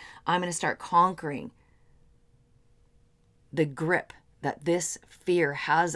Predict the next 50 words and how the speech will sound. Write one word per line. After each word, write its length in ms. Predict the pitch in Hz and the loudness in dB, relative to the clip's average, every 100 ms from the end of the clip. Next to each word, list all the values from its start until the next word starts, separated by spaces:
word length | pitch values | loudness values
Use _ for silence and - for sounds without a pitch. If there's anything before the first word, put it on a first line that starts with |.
| - | -4
over 180 | 156 147 | -4 -4
my 160 | 135 | -6
life 380 | 127 139 233 262 | -4 0 0 0
because 260 | 160 160 147 | -6 -6 -8
it's 200 | - - | -10 -8
detrimental." 960 | - 165 165 147 139 165 233 - - - _ _ _ _ _ _ _ _ _ _ _ _ _ _ _ _ _ _ _ _ - | 0 0 -2 -8 -4 -4 -4 -8 -10 -20 _ _ _ _ _ _ _ _ _ _ _ _ _ _ _ _ _ _ _ _ -2
And 180 | 170 180 | 0 2
then, 160 | 180 | 2
you 80 | 240 | 4
know, 140 | 202 | 4
there's 220 | 196 196 - | 4 0 2
always 360 | 202 220 208 | 4 4 2
the 80 | 190 | -2
how-to. 640 | 160 190 185 - 196 151 | 0 0 0 0 2 2
The 80 | 131 | 0
how-to, 680 | 156 240 294 - 247 233 233 | 2 2 2 0 2 2 2
you 80 | 202 | -2
know, 120 | 185 | -2
you 140 | 175 202 | -2 -4
can 160 | 180 | -2
work 200 | 180 208 | -2 0
with 160 | 208 190 | -2 -4
me. 180 | 190 185 | -4 -2
You 80 | 175 | -2
can 80 | |
go 140 | 170 190 | 0 2
to 80 | 190 | 4
valeriesilvera 640 | 180 180 175 165 170 170 | 4 2 -2 -4 -2 0
dot 180 | 160 - | 0 -2
com, 340 | 175 160 165 | -2 0 0
and 120 | 143 - - - - | -2 -8 -16 -20 -8
I've 140 | - 175 | -2 2
got 140 | 185 | 2
Warriors 300 | 170 175 175 | 4 2 0
in 60 | 165 | -2
Hope 220 | 165 - | -2 -2
coaching. 440 | - 202 - 185 | -2 -2 -2 0
I've 100 | 165 | 0
got 140 | 170 175 | 2 0
the 60 | |
nine 220 | 170 165 160 | 0 -2 -2
weapons 260 | 156 - | -4 -4
of 60 | 156 | -2
hope 180 | 190 170 | -2 -2
you 80 | |
can 180 | 165 147 | -4 -2
work 200 | 160 160 | -2 -2
on 120 | 151 | -4
your 160 | 147 - | -4 0
own. 320 | 196 202 208 | 2 2 0